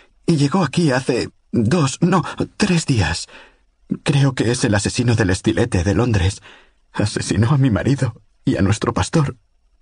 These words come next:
Y ahora está fuera de la casa. Tengo aquí a mi hijito. He clavado las ventanas y le he disparado con una escopeta y atrancado la puerta.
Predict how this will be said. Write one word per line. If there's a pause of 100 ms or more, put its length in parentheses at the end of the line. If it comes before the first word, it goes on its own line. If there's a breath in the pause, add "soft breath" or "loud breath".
(100)
Y
ahora
está
fuera
de
la
casa. (720)
Tengo
aquí
a
mi
hijito. (1160 loud breath)
He
clavado
las
ventanas
y
le
he
disparado
con
una
escopeta (120)
y
atrancado
la
puerta.